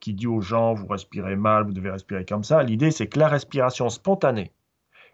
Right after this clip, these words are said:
est un coach qui nous renseigne sur notre niveau de stress, euh, global, sans mentir. Bon. Et justement, c'est,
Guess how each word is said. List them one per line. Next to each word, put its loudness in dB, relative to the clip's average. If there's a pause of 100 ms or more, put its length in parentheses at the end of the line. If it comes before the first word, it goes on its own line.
(140)
est 0
un 0
coach -6
qui -12
nous -2
renseigne -2
sur -8 (140)
notre -6
niveau 0
de -4
stress, -4 (320)
euh, -6
global, -2 (240)
sans 2
mentir. -2 (440)
Bon. -12 (440)
Et -8
justement, 0
c'est, -12